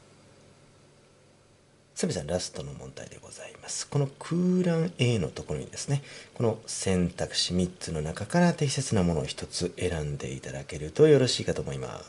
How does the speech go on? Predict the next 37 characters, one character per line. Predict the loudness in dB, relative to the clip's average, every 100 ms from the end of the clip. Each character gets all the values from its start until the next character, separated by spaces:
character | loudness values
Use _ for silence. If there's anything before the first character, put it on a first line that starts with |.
| -18 -14
す。 | -12 -12 -14 -20 -20 -20 -20 -20 -20 -20 -20 -20 -20 -20 _ _ _ _ _ -6
さ | -2
あ、 |
皆 | -2
さ | -2
ん、 |
ま | -2 -2
ず | -6
一 | -8 -2 -2
つ | -2 0
目 | 2
の | 2
ヒ | 0 -4
ン | -4
ト | -6
で | -10
ご | -8 -10
ざ | -10 -12
い | -10
ま | -8
す | -2
が、 | 2 2 0
空 | 0 4 6
欄 | 6 6
A | 6 6
の | 4
左 | -2 -4 0 0 0 0
側 | 2
の | 2
文 | 0 0
章 | 0
中 | 0 2
に | 0
は | 0
で | -2
す | -2
ね、 | -2